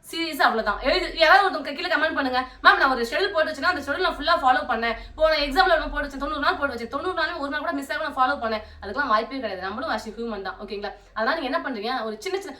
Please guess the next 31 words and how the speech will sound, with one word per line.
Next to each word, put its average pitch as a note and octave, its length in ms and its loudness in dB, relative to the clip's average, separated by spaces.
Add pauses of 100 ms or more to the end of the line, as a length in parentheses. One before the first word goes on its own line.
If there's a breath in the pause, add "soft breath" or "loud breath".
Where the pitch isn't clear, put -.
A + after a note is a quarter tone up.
ஒரு A#3+ 140 -6
பெரிய G4 380 0
மலையை D4+ 300 0
தாண்டணும்னா A#3 460 -2
குட்டி - 160 -14
குட்டி - 160 -10
படியை B3+ 240 -4
கிராஸ் A3+ 240 -6
பண்ணி G#3 140 -12
போகணும், F3 240 -20 (320)
அதுதான் C4+ 260 2
நம்ம C#4 160 -2
சக்சஸ். A#3 220 -8
அப்ப, - 180 -6 (120)
அப்ப A3+ 180 -2
டே, C#4+ 280 -2
ஒரு C#4+ 100 0
நமக்கு C4 400 2
ஒரு B3+ 80 -2
பெரிய G4 280 2
வெற்றி E4+ 220 0
வேணும்னா D#4 320 0 (200 loud breath)
குட்டி A4 180 -4
குட்டி A4 140 2
சக்சஸ் F#4 240 0
வச்சு E4 240 -6
அதை F4+ 60 -2
நம்மளே, D4+ 260 0
நம்மளே F4+ 340 2
நம்மளை C#4 140 -2
பாராட்டிக்கணும், C4 520 0